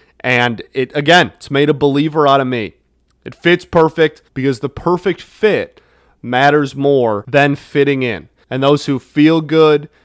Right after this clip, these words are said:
do good. Go see for yourself. Register for an account at stance dot com. Get fifteen percent off of your first purchase. Use promo code Locked On at checkout to apply.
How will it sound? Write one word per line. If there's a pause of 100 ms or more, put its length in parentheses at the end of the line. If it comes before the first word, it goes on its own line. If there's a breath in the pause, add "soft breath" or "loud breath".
(360)
do
good. (220)
Go
see
for
yourself.
Register
for
an
account
at
stance
dot
com.
Get
fifteen
percent
off (160)
of
your
first
purchase.
Use
promo
code
Locked
On
at
checkout (420 soft breath)
to
apply.